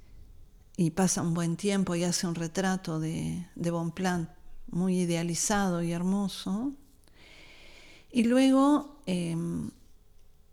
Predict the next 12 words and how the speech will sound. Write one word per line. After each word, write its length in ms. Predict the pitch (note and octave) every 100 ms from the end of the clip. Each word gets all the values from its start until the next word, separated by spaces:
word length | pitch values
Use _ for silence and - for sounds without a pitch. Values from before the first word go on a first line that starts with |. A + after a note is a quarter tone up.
| - - _ _ - - - - - _ _
se 240 | - - F3+
burla 760 | G#3 A#3 G#3 F#3+ F#3+ G3 G3+ -
de 320 | F#3 F3 E3+ F3
ese 280 | - F#3
dictador 920 | F3 F3 - F3 F3+ G3+ G3+ G3 F#3+ - - - -
y 80 | -
dice 320 | F3 F3 F#3
que 440 | - E3 E3 E3 E3+
tenía 380 | - E3 E3+ E3+
como 240 | D#3+ D#3+
ínfulas 760 | E3+ F3+ F#3 - D3+ D#3 D3 C#3+
de, 440 | - E2 - F#3+